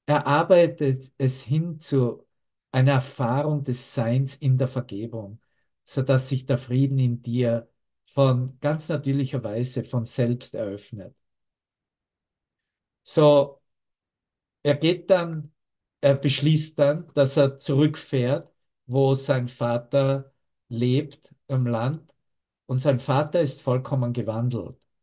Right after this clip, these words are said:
Sein Vater hat einen neuen Weg eingeschlagen. Das kann man sofort sehen.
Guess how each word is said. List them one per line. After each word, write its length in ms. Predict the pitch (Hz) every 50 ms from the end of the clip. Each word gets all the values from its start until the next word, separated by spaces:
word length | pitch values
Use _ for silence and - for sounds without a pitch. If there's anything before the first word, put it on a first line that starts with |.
| _ _ _ _ _ _ _
Sein 260 | - - 135 127 120
Vater 760 | - - 135 123 143 151 151 - 170 156 151 156 156 156 - _ _ _ _ _ _ _ _ _ _ -
hat 460 | - 147 135 131 - - - - - _ _ _
einen 280 | - 127 127 127 135 127
neuen 340 | 123 127 123 131 127 120 107
Weg 220 | 113 120 120 120
eingeschlagen. 680 | 120 110 104 101 107 - - - 95 90 90 - - _ _ _ _ _ _ _ _ _ _ _ _ _ _ _
Das 160 | - 127 127 -
kann 160 | 135 135 131
man 120 | 131 135
sofort 420 | 127 - 131 117 - - 120 120 -
sehen. 460 | - - 120 117 113 98 92 101 -